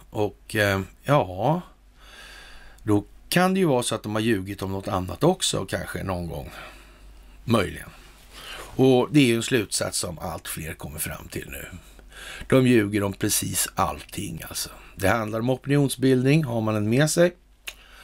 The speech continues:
då gör man vad man vill. Har man emot så gör man ingenting alls. Så enkelt är det bara.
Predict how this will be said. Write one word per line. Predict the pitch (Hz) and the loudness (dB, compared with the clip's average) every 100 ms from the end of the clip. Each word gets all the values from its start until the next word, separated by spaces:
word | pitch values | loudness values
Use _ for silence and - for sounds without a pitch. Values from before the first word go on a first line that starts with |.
| - - | -20 -10
då | 101 | -2
gör | 110 | 0
man | 120 127 | 2 2
vad | 131 | 4
man | 139 127 | 2 4
vill. | 127 131 - | 4 4 0
Har | 127 | -2
man | 113 117 | 0 0
emot | 120 113 90 | 0 0 -2
så | 98 | -4
gör | 101 107 | -2 2
man | 127 | 6
ingenting | 156 156 175 | 6 6 2
alls. | - - - - - - - - - - - - - - - | -2 -6 -2 0 0 -2 -12 -20 -20 -20 -20 -18 -18 -18 -10
Så | - - 156 151 - | 0 6 8 6 4
enkelt | 135 101 - 107 98 - | 0 0 0 -2 -4 -4
är | 104 95 | 0 2
det | 110 | 2
bara. | 110 101 80 | 0 0 -4